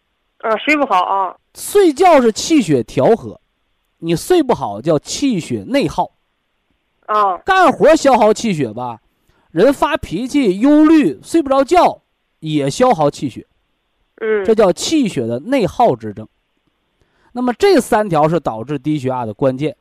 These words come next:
Speaker 2: 有一条就够了，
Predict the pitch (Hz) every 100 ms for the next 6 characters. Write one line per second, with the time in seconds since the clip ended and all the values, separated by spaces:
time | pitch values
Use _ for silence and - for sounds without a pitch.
0 | _ _ _ _ _ _ _ _ _ _
1 | _ _ 175 226 370 339 180 170 - -
2 | - 156 180 151